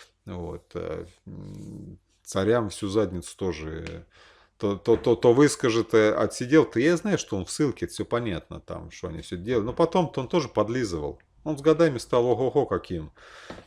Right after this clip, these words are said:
да, подлизоном. Это важный момент.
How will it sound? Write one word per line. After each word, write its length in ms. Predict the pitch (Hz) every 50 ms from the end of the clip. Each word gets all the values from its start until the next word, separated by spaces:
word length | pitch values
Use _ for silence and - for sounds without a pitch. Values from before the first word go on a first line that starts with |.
| _
да, 260 | - - 85 82 78 78
подлизоном. 760 | - 117 95 104 120 123 113 110 104 87 78 73 73 - - _ _ _ _ _ _ _ _ _ _ _ _ _ _ _ _ _ _ _ _ _ _ _ _ _ _ _ _ _ _ _ _ _ _ _ _ _ -
Это 220 | - 131 - - 131
важный 380 | 135 170 170 165 - 80 76
момент. 460 | 78 - 95 98 90 80 73 - -